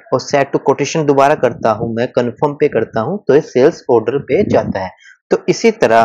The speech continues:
हमारा जो appointment, अ, जो अपॉइंटमेंट है hospital में, जो हमने इसमें status bar add किया है, ये इसमें हम यहाँ पे button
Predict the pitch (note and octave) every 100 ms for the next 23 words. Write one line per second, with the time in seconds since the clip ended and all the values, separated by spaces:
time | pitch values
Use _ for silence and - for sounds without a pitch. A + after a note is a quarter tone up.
0 | A2+ A2+ G#2 G#2 G#2+ B2+ _ _ _ _
1 | - - - _ _ _ _ B2+ G#2+ C3+
2 | - C3 - D3+ E3+ D3+ C3 C3 B2 A#2
3 | A#2 C3+ - B2 C#3+ D3+ D3+ D#3 C#3 C#3+
4 | C3 - B2+ A2+ G#2 G2+ B2+ _ _ _
5 | _ _ - - - - - A#2 C3+ D3+
6 | C3+ A#2+ B2 B2+ C#3 C3+ - - - -
7 | B2+ E3 E3 - - - - - A2 A#2
8 | A#2+ - A#2+ C3+ D3 - A#2 G#2 G#2+ G#2
9 | - A2 A2 D3+ _ _ _ - - -
10 | - D3+ F3+ C#3 C3 D3 C3+ A#2 - C#3
11 | A#2 A2+ C#3+